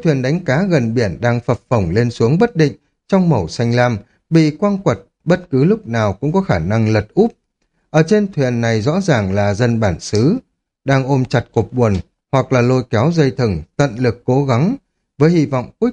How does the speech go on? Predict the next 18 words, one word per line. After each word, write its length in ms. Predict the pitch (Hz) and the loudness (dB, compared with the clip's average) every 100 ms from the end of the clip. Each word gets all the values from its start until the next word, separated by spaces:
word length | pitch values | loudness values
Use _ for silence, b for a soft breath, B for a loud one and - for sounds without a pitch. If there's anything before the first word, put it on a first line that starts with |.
| - | 0
cùng. 240 | 117 85 82 _ _ _ - | -2 -2 -8 _ _ _ 0
Trong 200 | 214 196 | 2 2
đó 220 | 117 147 | 2 0
có 160 | 160 | 0
không 200 | 160 160 | -2 0
ít 180 | 151 220 | -2 -2
người 240 | 147 117 87 | 0 0 0
hoảng 220 | 107 85 | -2 -2
sợ 260 | - 113 107 | -2 -4 -2
bối 180 | 117 120 | 0 0
rối 260 | 135 120 190 | 2 0 2
tụng 220 | - 107 110 | 0 -2 -2
niệm 140 | 120 - | -4 -4
tôn 240 | 135 127 113 | -4 -2 0
danh 220 | 123 113 | 0 0
của 140 | 104 | -2
hải 200 | 104 90 - | -2 -2 -2
thần. 240 | 110 90 | -2 -2